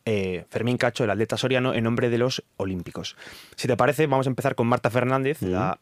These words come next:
Speaker 1: medall-, la triple medallista paralímpica que ha sido la primera en intervenir y ha defendido el valor del deporte como una forma de derribar muchas fo-, eh, barreras. Fernández, que logró en los Juegos de Tokio una medalla de oro,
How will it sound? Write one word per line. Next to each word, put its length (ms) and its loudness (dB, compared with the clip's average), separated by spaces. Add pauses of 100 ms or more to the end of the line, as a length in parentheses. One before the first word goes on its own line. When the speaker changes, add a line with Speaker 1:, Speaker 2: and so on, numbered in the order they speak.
Speaker 1:
medall-, 380 -4
la 160 0
triple 420 0
medallista 400 0
paralímpica 420 2
que 80 -4
ha 40 -2
sido 180 0
la 100 2
primera 220 -2
en 60 2
intervenir 480 2 (280)
y 60 -2
ha 40 2
defendido 440 2
el 80 4
valor 240 4
del 100 4
deporte 400 2
como 180 2
una 140 2
forma 320 0
de 80 4
derribar 540 2
muchas 360 0
fo-, 200 -6
eh, 200 0
barreras. 460 -4
Fernández, 420 0
que 120 2
logró 160 4
en 80 2
los 80 -2
Juegos 200 2
de 60 2
Tokio 240 0
una 120 2
medalla 340 2
de 80 4
oro, 260 0